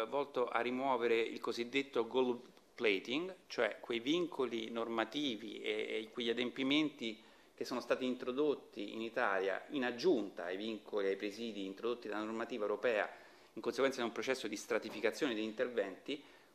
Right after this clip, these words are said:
là dove questi interventi si rivelano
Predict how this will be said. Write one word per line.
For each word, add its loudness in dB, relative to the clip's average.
là 6
dove 4
questi 0
interventi -2
si -4
rivelano 4